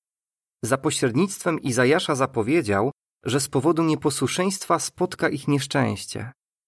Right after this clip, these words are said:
I faktycznie, zostali uprowadzeni do niewoli w Babilonie. Ale wśród Żydów były też osoby wierne Jehowie. Poprzez Izajasza dał im on podstawy do nadziei.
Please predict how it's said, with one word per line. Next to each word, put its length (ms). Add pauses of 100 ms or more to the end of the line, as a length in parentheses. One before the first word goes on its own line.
(400)
I 80
faktycznie, 760 (480)
zostali 540
uprowadzeni 760
do 100
niewoli 440
w 60
Babilonie. 720 (1400)
Ale 180
wśród 340
Żydów 600
były 300
też 240
osoby 460
wierne 480
Jehowie. 580 (960)
Poprzez 460
Izajasza 600
dał 220
im 220
on 180
podstawy 600
do 120
nadziei. 600